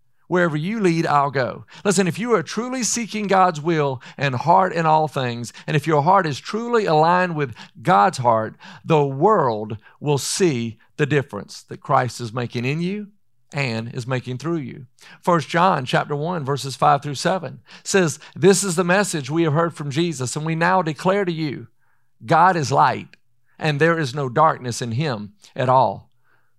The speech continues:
Here, here verse six, it says, So we are lying if we say we have fellowship with God,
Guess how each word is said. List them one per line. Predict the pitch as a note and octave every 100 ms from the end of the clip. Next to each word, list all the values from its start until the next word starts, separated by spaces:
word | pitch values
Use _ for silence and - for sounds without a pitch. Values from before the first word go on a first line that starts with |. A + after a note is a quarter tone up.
| _ _
Here, | D#3+ F3+
here | C#3+ G3
verse | F3 D3
six, | - B2+ -
it | C3+
says, | - C#3+
So | - D#3+
we | D3 G3 E3+
are | E3
lying | D3 C#3+ F3 A#2 G2 - _ _ _
if | D#3 D3 E3
we | C#3+
say | - G3+ G#3+
we | G3
have | E3 D#3 A#2+ - -
fellowship | - - G#3 A3+ G3+ - D3+ B2+
with | B2 G#2
God, | G#2+ F#2+ G2+ B2